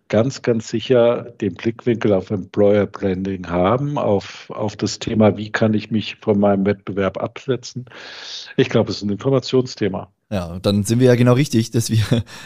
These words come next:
Speaker 2: dass wir hier in diesem Rahmen über dieses Thema sprechen und erklären, dass es das eben gibt und was dahinter steckt. Ähm,
Speaker 1: Mhm.
Speaker 2: vielleicht können wir zum Abschluss nochmal so die wichtigsten Kernpunkte zusammenfassen, die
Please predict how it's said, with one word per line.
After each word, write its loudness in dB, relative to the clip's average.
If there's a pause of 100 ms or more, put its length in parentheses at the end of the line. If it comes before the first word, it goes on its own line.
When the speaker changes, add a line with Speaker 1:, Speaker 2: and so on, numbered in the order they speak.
(200)
Speaker 2:
dass -2
wir 4
hier 2
in 4
diesem 2
Rahmen 4
über 0
dieses -2
Thema 0
sprechen -6
und -2
erklären, 2
dass -2
es 2
das 0
eben -2
gibt -2
und 0
was -2
dahinter 0
steckt. -8 (520)
Ähm, 0 (140)
Speaker 1:
Mhm. -12
Speaker 2:
vielleicht 2 (200)
können 4
wir -2
zum -6
Abschluss -6
nochmal 0
so -4
die -4
wichtigsten -6
Kernpunkte -4
zusammenfassen, -4 (400)
die 0